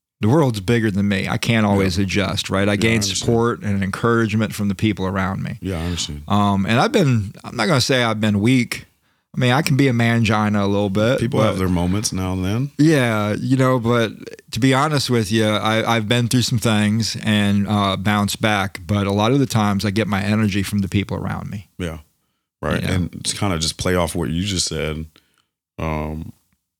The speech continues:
Speaker 2: for me, I, I, I also agree. I also agree with you. But if I wasn't able to get out of my mind first and have the strength to be like, "No, fuck it, let me just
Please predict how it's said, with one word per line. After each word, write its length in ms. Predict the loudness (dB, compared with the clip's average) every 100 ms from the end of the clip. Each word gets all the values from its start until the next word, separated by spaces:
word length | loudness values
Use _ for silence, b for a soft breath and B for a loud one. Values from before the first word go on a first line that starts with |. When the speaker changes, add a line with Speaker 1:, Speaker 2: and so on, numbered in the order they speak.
| _ _ _ -6
Speaker 2:
for 160 | -2
me, 460 | 2 2 2 0 -4 -12 _
I, 100 | -8 -4
I, 120 | -2 -2
I 140 | 0
also 260 | 0 0 -2
agree. 340 | 0 -2 -2 -12 _ -8
I 60 |
also 220 | -4 -2 -2
agree 220 | -2 -2
with 160 | -2 -6
you. 160 | -10 b b b b _ -2
But 200 | 0 0
if 160 | 0
I 80 | 2
wasn't 380 | 2 0 -2 -4
able 460 | -2 0 0 -2 -2
to 220 | -4 -6
get 240 | -4 -2 -2
out 260 | -2 -2
of 100 | -2
my 140 | -2 -2
mind 340 | -2 -2 -4
first 520 | -6 -6 -4 -6 -10 _ _ _ _
and 80 | -4
have 180 | -4 -2
the 80 |
strength 360 | -6 -4 -4 -4
to 80 | -4
be 120 | -4
like, 240 | -2 -4
"No, 140 | -4 -6
fuck 280 | -6 -6 -4
it, 80 |
let 120 | -4 -4
me 80 |
just 260 | -2 -4 -6